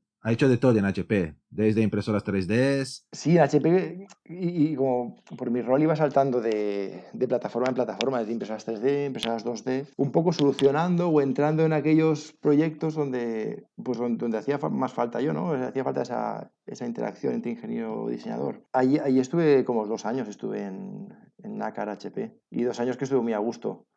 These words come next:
Speaker 2: De hecho, el día que me fui me supo muy mal. O sea, me dio, me dio mucha pena porque, porque para mí era como también volver a la universidad.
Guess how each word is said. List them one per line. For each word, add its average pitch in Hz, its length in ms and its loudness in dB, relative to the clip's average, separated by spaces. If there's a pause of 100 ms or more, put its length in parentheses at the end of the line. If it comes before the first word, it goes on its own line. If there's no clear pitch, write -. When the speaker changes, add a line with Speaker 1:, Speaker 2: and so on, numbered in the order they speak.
Speaker 2:
De 117 120 -2
hecho, 120 160 -4
el 120 60 -4
día 120 100 2
que 117 100 2
me 117 240 0
fui 123 180 -2
me 123 120 -4
supo 127 180 -6
muy 107 160 -8
mal. 104 280 -10
O - 160 -20
sea, - 100 -4
me 113 80 -4
dio, 113 100 -2
me 104 120 -8
dio 113 160 -4
mucha 120 220 -6
pena 127 180 -2
porque, 120 540 -4 (220)
porque 117 200 -4
para 117 120 2
mí 127 80 2
era 139 120 4
como 160 140 0
también 131 200 0
volver 151 200 2
a 127 40 4
la 113 60 4
universidad. 110 640 -2